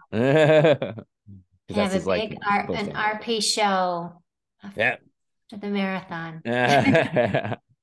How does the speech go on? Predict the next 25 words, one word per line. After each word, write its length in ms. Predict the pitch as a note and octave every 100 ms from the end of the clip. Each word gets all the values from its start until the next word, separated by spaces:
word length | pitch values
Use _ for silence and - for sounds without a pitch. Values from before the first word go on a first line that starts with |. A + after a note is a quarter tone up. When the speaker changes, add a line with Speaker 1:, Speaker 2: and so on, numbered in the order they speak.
| _
Speaker 1:
So 100 | -
that's 180 | G2 A2+
a, 300 | A#2+ A2 G#2 - _ _ _ _ _
no, 320 | G2 C3+ G2 -
I 80 | F#2
mean, 340 | F#2+ G2 F2+ F#2 B2 _ _
it's 240 | - - - -
stuff, 180 | - G2+
stuff 180 | - G2+
like 120 | A2+
Speaker 2:
Very 20 |
Speaker 1:
that's 180 | A2 G#2+
crazy 360 | - F#2+ G#2 F3+
Speaker 2:
cool. 20 |
Speaker 1:
to 80 | F#2
me. 220 | F2 D#2+ -
Oh, 80 | C3
by 140 | C3+
the 80 | C3+
way, 100 | B2
I, 80 | A#2+
I 300 | B2 A#2+ A2
also, 280 | A#2+ A2 F#2
but, 160 | E2+ -
like, 200 | F#2